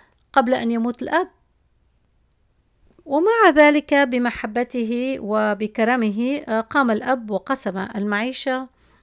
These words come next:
وأعطى الولد الأصغر ما يصيبه من المال. وهذا الولد الأصغر أخذ المال وذهب إلى الكرة البعيدة.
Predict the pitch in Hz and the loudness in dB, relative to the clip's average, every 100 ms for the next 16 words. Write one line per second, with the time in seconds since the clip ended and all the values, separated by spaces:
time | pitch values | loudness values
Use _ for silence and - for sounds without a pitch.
0 | _ 214 226 285 277 269 254 254 - 220 | _ -6 0 4 2 2 0 0 -2 -4
1 | 208 247 214 190 - 208 - 269 247 254 | 0 0 0 -2 -6 -6 -4 -6 -2 0
2 | 254 247 240 240 190 175 - 226 226 220 | 0 -2 -4 -2 -2 -4 -6 -2 0 2
3 | 226 214 208 196 196 - 262 277 175 196 | 0 0 -2 -4 -4 -6 -6 -4 -6 -10
4 | _ _ _ _ _ _ _ _ _ _ | _ _ _ _ _ _ _ _ _ _
5 | _ _ _ _ 269 311 311 370 480 427 | _ _ _ _ 2 2 4 4 4 8
6 | 381 330 294 285 269 294 302 262 - 285 | 8 8 4 2 0 2 2 0 0 -2
7 | - 269 277 269 311 - 226 202 208 226 | 0 2 2 2 -2 0 0 0 0 0
8 | 262 254 254 - 220 226 254 254 226 226 | 0 0 -2 -4 -2 -2 -2 -2 -2 -2
9 | 208 208 208 208 196 - 226 220 214 214 | -2 -4 -4 -4 -6 -6 -4 0 0 -2
10 | - 202 208 226 269 208 165 | -4 -4 -2 -4 -4 -8 -10